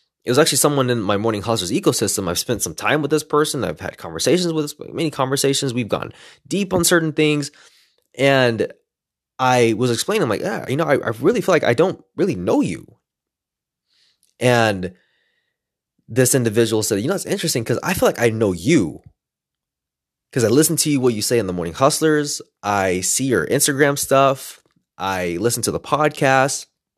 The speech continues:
Like, I, I really feel like, hey, I know Greg. I know how he thinks. I know what's going on in his life. I know he, how he operates." And it's just, by this click happened in my brain where I was like, "Wait, wait a second. There's people that show up to the Morning Hustlers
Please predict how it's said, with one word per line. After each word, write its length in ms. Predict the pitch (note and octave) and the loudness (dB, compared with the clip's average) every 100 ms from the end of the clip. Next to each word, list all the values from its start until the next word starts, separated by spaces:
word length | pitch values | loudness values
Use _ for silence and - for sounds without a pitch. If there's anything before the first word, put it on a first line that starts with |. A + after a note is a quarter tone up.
| _ _ _ _ _ | _ _ _ _ _
Like, 120 | B2+ | -16
I, 140 | - A2 _ | -10 -12 _
I 40 | A2+ | 0
really 240 | D3+ E3+ | 2 4
feel 100 | E3 | 4
like, 180 | B2 - - - - | 2 -2 -20 -20 -6
hey, 80 | |
I 80 | D3 | -2
know 160 | C#3 D#3 | 2 2
Greg. 500 | A2+ G2 F2+ D2+ - _ _ _ | 0 -2 -2 -6 -14 _ _ _
I 40 | G2+ | -4
know 120 | B2+ | 0
how 140 | C#3 | 2
he 80 | G2+ | 0
thinks. 380 | - B2 B2+ G2+ | -2 -4 -2 -2
I 20 | |
know 200 | G#2+ A#2 | 2 2
what's 240 | G#2+ G2 | 2 0
going 180 | - G#2+ | -2 -2
on 100 | A2 | -2
in 60 | G#2+ | -2
his 120 | G2+ | -2
life. 140 | G#2 | -4
I 60 | F#2 | -2
know 140 | A2 | -2
he, 120 | G#2+ F2 - | 0 -2 -2
how 140 | A2+ | -2
he 100 | G2 | 0
operates." 640 | G2 A2+ - G2+ G2 - - _ _ _ | 0 0 0 0 0 -4 -12 _ _ _
And 140 | - G#2+ | -8 -4
it's 180 | - - _ | -4 -6 _
just, 260 | A2 A#2 - _ _ _ _ _ | -2 0 -2 _ _ _ _ _
by 300 | - F#2 A2 | -8 0 2
this 180 | G#2 A#2 | 2 -2
click 280 | - F#3+ F#3 | 0 2 2
happened 380 | - C#3+ C3+ B2 | 0 -2 0 0
in 60 | |
my 120 | G#2 | 0
brain 280 | E2+ A#2+ B2+ | 0 0 0
where 100 | F#2+ | 0
I 20 | |
was 100 | F#2 | -2
like, 240 | E2 C#2+ - _ _ _ _ _ _ | -2 -6 -8 _ _ _ _ _ _
"Wait, 320 | G#2+ F2+ - _ | -2 -2 -4 _
wait 100 | A2+ | -2
a 60 | F#2+ | -2
second. 380 | D#2+ D#2+ D#2 - _ _ _ _ _ _ _ _ - | -4 -6 -10 -12 _ _ _ _ _ _ _ _ 0
There's 160 | E3+ | 0
people 220 | B3 G#3 | 2 2
that 100 | D3 | 2
show 120 | - C3 | 4 0
up 60 | |
to 60 | A#2 | -2
the 80 | G#2 | -4
Morning 220 | G2+ F#2+ | -4 -2
Hustlers 260 | G2 E2+ | -4 -4